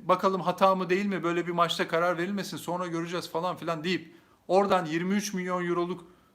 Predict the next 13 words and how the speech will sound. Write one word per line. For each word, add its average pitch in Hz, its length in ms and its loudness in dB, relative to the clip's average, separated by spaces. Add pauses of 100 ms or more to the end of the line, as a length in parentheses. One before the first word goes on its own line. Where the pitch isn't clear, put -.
daha 160 160 4
geçen 170 280 -2
hafta 170 220 0
açıklanan, 170 540 -2 (140)
sizin 170 340 -6
açıkladığınız 160 600 -4
Falcao 165 420 4
transferini 165 420 -2
otuz 160 220 -4
milyon 165 300 -2
eurolara 160 360 0
çıkartmak. 190 560 0 (3750)
Sanki 185 680 2